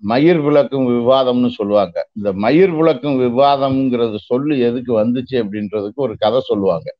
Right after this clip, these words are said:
அந்த மாதிரி இந்த வேலை வெட்டி இல்லாத நேரத்துல இந்த இவங்க வந்து, இவங்களுக்கு கொடுத்த அஜெண்டா வந்து இந்த மாதிரியான மயிரை பிளக்கிற விவாதத்தை நடத்துறது தான் இவங்களுடைய வேலை.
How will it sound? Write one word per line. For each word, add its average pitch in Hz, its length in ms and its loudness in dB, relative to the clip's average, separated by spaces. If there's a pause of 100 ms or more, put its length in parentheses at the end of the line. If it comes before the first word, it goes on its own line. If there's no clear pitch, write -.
(140)
அந்த 151 240 0
மாதிரி 180 200 2
இந்த 170 140 2
வேலை 196 320 4
வெட்டி 170 260 0
இல்லாத 156 400 4
நேரத்துல 147 480 2
இந்த 131 360 4
இவங்க 131 300 4
வந்து, 147 280 2
இவங்களுக்கு 135 480 0
கொடுத்த 160 360 2
அஜெண்டா 151 360 2
வந்து 127 220 0
இந்த 131 160 2
மாதிரியான 139 460 4
மயிரை 147 440 4
பிளக்கிற 127 320 0
விவாதத்தை 131 600 0
நடத்துறது 117 520 0
தான் 131 200 2
இவங்களுடைய 107 460 -2
வேலை. 120 320 2